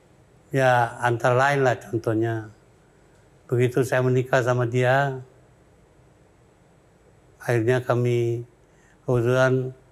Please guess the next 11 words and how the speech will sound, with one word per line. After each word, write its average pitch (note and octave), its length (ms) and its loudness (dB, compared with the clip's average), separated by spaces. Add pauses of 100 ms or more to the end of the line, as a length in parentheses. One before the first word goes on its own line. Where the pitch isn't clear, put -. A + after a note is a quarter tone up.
(640)
kita B2+ 260 -2
menikahnya A#2+ 540 0
di A2+ 100 -6
Paris. A2+ 560 -4 (1120)
Karena A#2 220 0
dia A#2 220 -2
di A2+ 120 -4
Paris. G#2+ 520 -4 (2750)
Lalu, F#3+ 400 2 (1400)
sudah E3 240 0
menikah, D#3 720 0